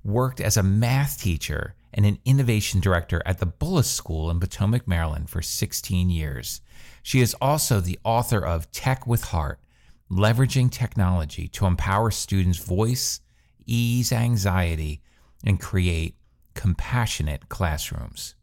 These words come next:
Her work centers on empowering teachers to harness the potential of technology in the classroom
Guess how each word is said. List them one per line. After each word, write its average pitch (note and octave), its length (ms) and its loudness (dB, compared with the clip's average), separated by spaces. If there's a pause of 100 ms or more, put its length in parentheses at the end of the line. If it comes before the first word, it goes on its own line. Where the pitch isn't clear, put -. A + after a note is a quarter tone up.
(100)
Her A#3 180 2
work G2 480 0 (160)
centers B2 500 2
on G#2+ 160 2
empowering D3 680 0
teachers - 880 -6 (360)
to - 100 2
harness C#3+ 560 2
the C#3 100 0
potential A#2+ 720 2
of D#2+ 100 -4
technology F2 640 0
in G2+ 80 4
the A2+ 60 4
classroom D2 680 -2